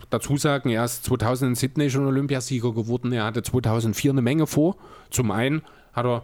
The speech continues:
relativ viel gespielt in den Jahren zuvor, brauchte mal eine Pause und vor allem hat er eben auch in dem Jahr geheiratet. Hat deswegen auf Olympia verzichtet.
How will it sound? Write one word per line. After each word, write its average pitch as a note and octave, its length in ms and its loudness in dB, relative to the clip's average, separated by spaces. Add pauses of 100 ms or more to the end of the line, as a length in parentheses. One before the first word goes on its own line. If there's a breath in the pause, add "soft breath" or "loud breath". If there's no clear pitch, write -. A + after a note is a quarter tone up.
(140)
relativ B2+ 480 0
viel C3 140 2
gespielt C3 440 2
in C#3 140 2
den C3+ 100 2
Jahren C3 240 0
zuvor, B2+ 400 0
brauchte A#2+ 340 -4
mal A#2+ 160 2
eine G#2+ 140 2
Pause C#3 460 0
und A2 140 -4
vor G2+ 140 -2
allem G#2 200 -2
hat A#2 100 -2
er B2 60 0
eben A2+ 220 2
auch A2+ 180 0
in A#2 100 0
dem A2+ 120 -2
Jahr G#2 120 -2
geheiratet. G#2 600 -4 (2000 loud breath)
Hat - 200 -4
deswegen A#2+ 480 0
auf A2 200 -2
Olympia D3+ 440 2
verzichtet. D#3 600 -2